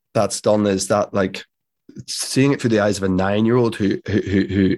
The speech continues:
hasn't had the, the life experience and all of the, collected all the reasoning for side picking or whatever it is, it, it, the innocence of, of that and being thrust into this and having no understanding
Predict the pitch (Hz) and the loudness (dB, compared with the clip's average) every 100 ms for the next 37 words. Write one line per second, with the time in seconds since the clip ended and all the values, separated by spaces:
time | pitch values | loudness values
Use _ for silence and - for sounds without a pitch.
0 | - _ - 92 104 135 110 - - 95 | -6 _ -4 0 0 0 -2 -6 -8 -2
1 | 92 92 - - - 98 95 90 _ _ | 0 -2 -6 -16 -4 0 0 -2 _ _
2 | _ _ _ - _ - _ _ - 107 | _ _ _ -20 _ -20 _ _ -4 0
3 | 101 104 110 101 - - 104 98 107 110 | 2 2 0 -4 -4 -4 0 2 2 0
4 | 101 - - 98 95 - 104 101 92 - | 0 -4 0 0 0 0 2 2 0 0
5 | 95 95 - - - - - - 117 120 | 0 -2 -6 -10 -6 -6 -8 -2 0 0
6 | 120 110 104 101 98 98 104 110 107 117 | 0 2 2 2 0 2 2 2 2 2
7 | 117 117 - 107 - 110 104 95 - 104 | 4 2 0 -2 0 0 0 -2 -2 -2
8 | - 101 98 98 95 - 104 98 98 101 | 0 2 2 2 2 0 0 2 2 2
9 | 98 92 - 98 - 127 107 107 113 120 | 2 0 -2 -2 -2 -2 0 2 2 2
10 | 127 120 - 120 107 92 - 101 110 104 | 2 0 0 0 0 -2 -4 -2 0 0
11 | - 95 95 92 - 104 95 - 95 92 | 0 0 0 0 0 -2 0 0 2 2
12 | 92 95 - 98 - - 110 107 104 113 | 0 2 2 0 -2 -4 0 0 2 2
13 | 135 143 117 101 - - 98 113 127 120 | 2 2 0 -2 -2 0 2 2 2 2